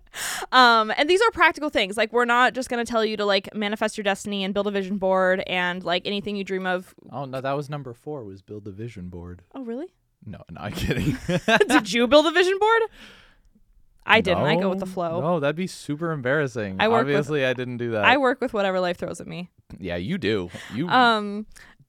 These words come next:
Speaker 1: yeah, so this, this episode's all about what you can do in this new year. It's twenty twenty-three.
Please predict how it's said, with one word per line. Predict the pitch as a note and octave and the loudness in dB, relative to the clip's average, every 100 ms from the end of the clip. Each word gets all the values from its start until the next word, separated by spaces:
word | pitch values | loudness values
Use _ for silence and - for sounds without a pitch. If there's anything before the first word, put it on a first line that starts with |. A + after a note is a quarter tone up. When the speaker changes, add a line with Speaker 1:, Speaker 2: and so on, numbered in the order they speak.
| _ _ | _ _
Speaker 1:
yeah, | B3 C4 - | 4 6 6
so | - A3+ | 4 6
this, | C4+ D4 - | 6 6 0
this | C4+ D4+ | 0 0
episode's | C4+ C4+ A#3 | 0 0 2
all | A#3 | 2
about | A3 G#3+ A3 | 4 4 2
what | A#3 | -2
you | C4 | -2
can | B3+ | 0
do | A#3 | 0
in | |
this | G#3+ G#3+ | -2 -6
new | G3+ | -2
year. | G3 | -2
It's | D3+ - | -2 -4
twenty | - A3+ C4+ | -4 -4 -2
twenty-three. | E4 E4+ D#4+ - G#3 F#3+ F#3+ | -4 -6 -6 -2 0 2 0